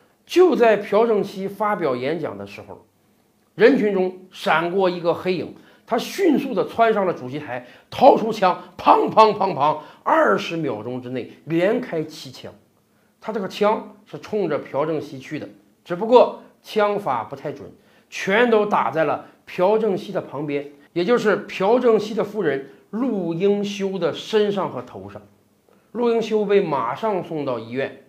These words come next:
但是宣告不治死亡。从那一刻开始，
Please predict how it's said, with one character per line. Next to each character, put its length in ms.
但 160
是 260
宣 460
告 240
不 180
治 300
死 240
亡。 200
从 240
那 200
一 100
刻 180
开 180
始， 220